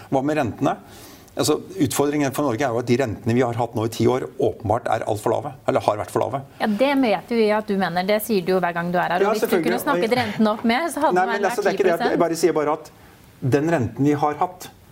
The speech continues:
Speaker 1: har jo gitt en vekst i gjeld som umulig kan være bærekraftig over tid. Det har gitt et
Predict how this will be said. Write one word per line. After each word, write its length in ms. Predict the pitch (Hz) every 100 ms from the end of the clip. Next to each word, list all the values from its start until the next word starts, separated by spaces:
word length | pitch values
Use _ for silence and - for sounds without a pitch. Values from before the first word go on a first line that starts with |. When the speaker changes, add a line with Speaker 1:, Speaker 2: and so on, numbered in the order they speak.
| - - - - - - - - -
Speaker 1:
har 160 | 131
jo 80 | 151 131
gitt 300 | 151 - - -
en 160 | 139 127
vekst 320 | 131 - -
i 60 | 135
gjeld 240 | 127 196 226 - - -
som 220 | - 135
umulig 380 | 139 120 104 113
kan 160 | 147 135
være 180 | 120 127
bærekraftig 560 | 131 104 95 113 120 127
over 100 | 139
tid. 240 | 202 214 - - - - - -
Det 80 |
har 80 | 131
gitt 100 | 110
et 240 | 139 139